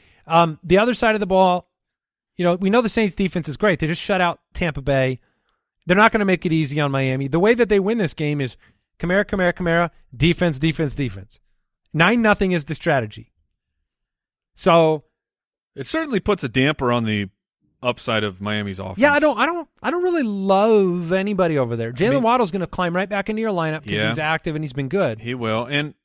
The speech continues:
Speaker 1: And Gesicki probably.
Speaker 2: Well, they have in pieces, and Devontae Parker, you know, he has, let me,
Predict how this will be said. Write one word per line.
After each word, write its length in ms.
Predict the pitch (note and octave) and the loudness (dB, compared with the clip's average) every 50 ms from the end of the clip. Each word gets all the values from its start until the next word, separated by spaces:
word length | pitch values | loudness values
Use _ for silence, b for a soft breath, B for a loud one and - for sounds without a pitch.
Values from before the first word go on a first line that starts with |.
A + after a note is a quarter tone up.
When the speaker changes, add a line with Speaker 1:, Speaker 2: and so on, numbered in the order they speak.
| _ - | _ -12
Speaker 1:
And 120 | G#3+ A#3 A3+ | -8 -4 -2
Gesicki 420 | C#4 - - C4 B3+ - G#3+ E3+ | -2 -2 -2 -4 -4 -4 -2 0
probably. 500 | - E3+ D#3 C#3+ C#3 C3 C#3 C#3 D#3+ D#3 _ _ _ _ _ _ _ _ _ _ _ _ _ _ _ _ _ - | 2 2 2 0 0 -4 -4 -6 -6 -8 _ _ _ _ _ _ _ _ _ _ _ _ _ _ _ _ _ -16
Speaker 2:
Well, 100 | - - - E3 | -12 -8 -8 -8
they 240 | D#3+ D#3 D#3 E3+ E3+ | -6 -2 0 0 0
have 260 | D#3 A3 A#3+ F#3+ - _ _ _ - | 2 0 -2 -4 -6 _ _ _ -10
in 160 | - D#3 D3+ | -8 -6 -6
pieces, 320 | - - A#3+ C4+ B3+ - E3+ | -4 -6 -6 -6 -6 -6 -6
and 120 | D#3+ D#3 | -6 -6
Devontae 420 | D3+ D3+ F3 G3+ A3 G#3 A#3+ G3+ - | -4 -2 -2 -2 -2 -2 -4 -6 -4
Parker, 560 | - E3+ G#3 C4 - - C#3 B2 C3+ D3+ - _ _ _ _ _ _ _ _ _ _ _ _ _ - | -2 -2 -2 -2 0 0 0 0 0 -2 -6 _ _ _ _ _ _ _ _ _ _ _ _ _ -12
you 60 | B2+ | -8
know, 280 | B2+ C#3 D#3+ D#3+ C3 G2+ | -6 -6 -6 -6 -8 -10
he 320 | D#2 E2 - A#2 - C3 | -12 -14 -16 -8 -4 -2
has, 460 | C3 C#3 D3+ D#3+ D3+ B2 A#2+ - - _ _ _ _ _ _ _ _ _ - | 0 0 0 -2 -4 -10 -18 -20 -20 _ _ _ _ _ _ _ _ _ -18
let 120 | A#2 B2 | -14 -12
me, 80 | C#3 | -12